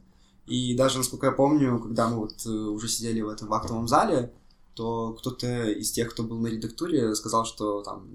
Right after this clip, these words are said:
необычно, там хорошие номера, всё такое. И вот он именно сослался на то, что, грубо говоря, было очень много времени на подготовку. То есть, возможно, это даже ещё и сыграло на руку всем. Ну и в том числе,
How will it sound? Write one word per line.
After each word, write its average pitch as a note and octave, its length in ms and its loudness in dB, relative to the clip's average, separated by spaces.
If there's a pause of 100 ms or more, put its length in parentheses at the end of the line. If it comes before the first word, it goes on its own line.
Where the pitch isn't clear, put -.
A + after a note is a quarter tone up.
(100)
необычно, A#2 400 -2
там G#2+ 120 -4
хорошие A2+ 360 0
номера, F3 560 6
всё - 180 -16
такое. C#3+ 460 -2 (340)
И A2 80 -4
вот A#2 140 -2
он C#3+ 180 4
именно A#2+ 160 2
сослался A#2 440 0
на G#2+ 120 0
то, B2 160 0
что, G#2+ 1000 -2 (160)
грубо B2 200 -6
говоря, A2+ 260 -2
было A2 120 0
очень G#2 220 -4
много G#2+ 140 -8
времени G2+ 300 -6
на F#2+ 260 -12
подготовку. F#2+ 560 -12 (240)
То - 60 -14
есть, F#2+ 80 -8
возможно, A#2+ 280 -2
это A2 80 -12
даже G#2 200 -4
ещё G#2 240 -4
и G#2 60 -2
сыграло G#2 360 0
на G2+ 120 -4
руку A2 180 -10
всем. F2 380 -10 (100)
Ну A#2+ 100 -4
и A#2 40 -2
в A#2+ 40 -4
том A#2 120 -4
числе, G#2+ 480 -4